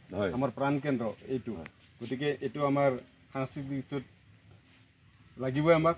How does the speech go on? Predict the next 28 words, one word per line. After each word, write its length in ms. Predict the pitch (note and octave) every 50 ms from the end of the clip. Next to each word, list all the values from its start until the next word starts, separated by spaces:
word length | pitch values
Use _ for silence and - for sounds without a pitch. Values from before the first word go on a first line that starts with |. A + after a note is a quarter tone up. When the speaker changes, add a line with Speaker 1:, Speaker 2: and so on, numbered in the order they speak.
| - -
Speaker 2:
আৰু 200 | - A#2 A#2+ C3
Speaker 1:
নিশ্চয়, 60 | C3
Speaker 2:
আপোনালোকৰ 320 | C3 A2 C3+ C#3+ C#3 C3+ A#2+
Speaker 1:
নিশ্চয়। 160 | A2+ A2 B2
Speaker 2:
বলিষ্ঠ 340 | C3 C3 C#3 C3+ - - D#3+ D#3 C#3+ B2 A2+ - -
যিটো 260 | A2+ B2 A2+ C3+ C#3 C3+ C3 A#2 -
অ-, 200 | - A#2+ A#2+ - - - -
অভিনয়, 420 | - A#2+ A2 C3 C#3+ C#3+ C3+ A#2 G#2 G2 -
সেইটোৱে 320 | A2 B2+ B2+ - C#3+ C#3+ C3+
ৰাইজক 300 | C3 B2 A#2+ C3+ C3+ B2+
অলৰেডি 320 | C#3 C3+ C3+ C3+ C3 C#3+
আপোনাৰ 300 | C#3 C3+ C3 C3+ C3+ C3+ B2+ B2+
নামটোতো 380 | B2+ B2+ B2 A#2 B2+ A#2 C3 B2
চবেই 240 | - C3 B2 C3+
অসমৰ 320 | C3+ B2+ - C3+ C3 C3+ C3+ C3 A2+ - - - - - - -
চাৰিওপিনে 580 | - - C3 B2+ C3 C3 B2 - C3+ C3 C3 C3 C3 B2 - - - - - - - - - - - - - - - - - -
প্ৰচাৰিত, 360 | - C#3 - E3 D3+ C#3+ -
Speaker 1:
হয়, 120 | - D3+
হয়, 60 | - -
Speaker 2:
চবেই 260 | G2 - - D#3 D#3+
Speaker 1:
হয়, 40 | D3
Speaker 2:
জানে। 200 | C#3+ C3+ C#3 D#3 F#3
Speaker 1:
হয়। 220 | - - - -
Speaker 2:
গতিকে 300 | A2 A#2+ A#2+ C3 A#2+ C#3+ C#3
আকৌ 320 | - B2 A#2 - - F3 F3+
আপোনাৰ 340 | F3+ D#3+ C#3 D3+ D#3 D#3 D#3 D3 C#3+ - - - - - - - - - - - - - - - - - - -
ভাল 200 | - - C3 C3+ C3+
হওক 200 | C3 C#3 D3 D3